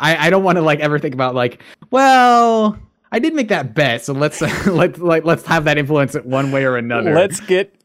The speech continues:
Speaker 2: impregnating.
Speaker 1: <laughs>
Speaker 2: Uh, Tim Laro has another question that is basically just for you, Jeffem.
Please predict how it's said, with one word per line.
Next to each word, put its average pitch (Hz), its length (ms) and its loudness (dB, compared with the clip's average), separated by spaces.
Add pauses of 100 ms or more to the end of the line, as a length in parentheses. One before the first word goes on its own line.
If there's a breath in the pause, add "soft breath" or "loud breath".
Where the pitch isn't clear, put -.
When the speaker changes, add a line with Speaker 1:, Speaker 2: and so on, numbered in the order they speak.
(100)
Speaker 2:
impregnating. 175 1120 -2
Speaker 1:
<laughs> - 60 -20 (300 soft breath)
Speaker 2:
Uh, 170 280 2 (180)
Tim 254 240 -2
Laro 240 580 2
has 170 180 0
another 202 200 0
question 151 400 -2
that 143 180 -2
is 180 80 -2
basically 185 300 -2
just 135 160 -6
for 139 60 -8
you, 131 100 -4
Jeffem. 131 340 -6